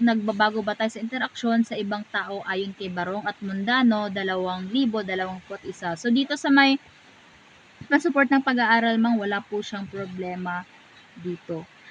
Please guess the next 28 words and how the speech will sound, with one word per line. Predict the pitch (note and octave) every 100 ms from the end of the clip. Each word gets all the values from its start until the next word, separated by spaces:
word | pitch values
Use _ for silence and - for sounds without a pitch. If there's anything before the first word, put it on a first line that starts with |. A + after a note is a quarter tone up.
| -
At | C4+ C4
dito | D#4 - F4+
po | F4
pala, | E4 D#4
ma'am, | C#4+ C#4+
sa | D4 C4+
interpretasyon | C4 C4 - B3+ - B3+ C4 A#3+
at | A#3 A#3+
implikasyon, | A#3 A#3 A3+ A3+ A#3 A3+
di | A3
ba, | G3+
dito | G3 A3 A3+ A#3
hinihingi | A#3+ C4 D4+ D4 C#4 -
po | A#3 A#3+
yung | A3+ G#3 G#3+ B3 - - - - -
ah, | A3+ G#3+ G#3
rekomendasyon | A3+ A#3+ B3 B3+ A#3+ A#3+ - B3 A3 A#3 D4 -
para | B3 A#3 A#3+
sa | - A#3+
susunod | A#3 A#3 A#3 A#3
na | A3 A3
mananaliksik. | G#3+ G#3+ G#3+ G#3 - G#3 A3 - - - -
Wala | C4 C#4 D4
po | D#4
silang | C#4+ C#4 A#3+ B3
inilagay | A#3 A#3 A3+ A3 G#3+ A#3+
na | A#3+ A#3
kor-, | -